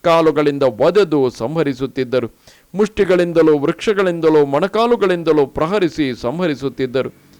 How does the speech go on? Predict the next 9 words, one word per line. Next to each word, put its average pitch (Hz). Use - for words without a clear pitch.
ಇಂತಹ 156
ಪ್ರಹಾರಗಳಿಂದ 143
ಹಲವಾರು 208
ರಾಕ್ಷಸರ 156
ದೇಹಗಳು 143
ಭಗ್ನವಾಗಿ 151
ಹೋದವು. 120
ಕೆಲವು 151
ರಾಕ್ಷಸರು 131